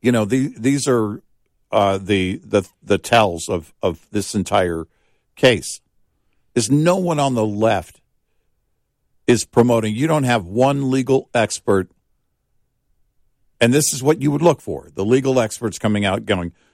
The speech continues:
"Okay, this is the law that they broke, that, that, that, uh, Bragg says he broke, and this is why this case is solid."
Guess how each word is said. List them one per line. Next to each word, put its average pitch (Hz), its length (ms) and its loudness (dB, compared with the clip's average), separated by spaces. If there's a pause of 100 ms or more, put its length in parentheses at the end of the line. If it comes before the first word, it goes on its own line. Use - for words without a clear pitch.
(160)
"Okay, 107 240 4
this - 260 -4
is - 60 -12
the 101 100 -2
law 110 260 2
that 87 200 -10
they 85 120 -2
broke, 101 420 0
that, 92 380 -6
that, 87 160 -2 (220)
that, 85 360 -2
uh, 82 100 -4
Bragg 101 320 0
says 87 220 -2
he 87 80 -6
broke, 143 380 4 (800)
and 95 520 2 (280)
this 104 340 0
is 104 160 -4
why 101 500 2 (600)
this 104 240 0
case - 440 -2
is - 180 -8
solid." 87 400 0